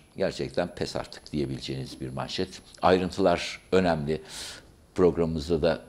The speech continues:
muhtemelen uzun konuşacağız bu konuyu. Önemli bir haber. Çiftlik memleketin birçok, e, kamu kuruluşu bildiğiniz gibi çiftliğe çevrilmiş durumda.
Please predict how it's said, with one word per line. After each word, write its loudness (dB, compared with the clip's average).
muhtemelen -4
uzun -4
konuşacağız -4
bu -8
konuyu. 0
Önemli -2
bir -6
haber. -6
Çiftlik 2
memleketin 4
birçok, 2
e, 8
kamu 2
kuruluşu 2
bildiğiniz 0
gibi 0
çiftliğe 0
çevrilmiş -4
durumda. 2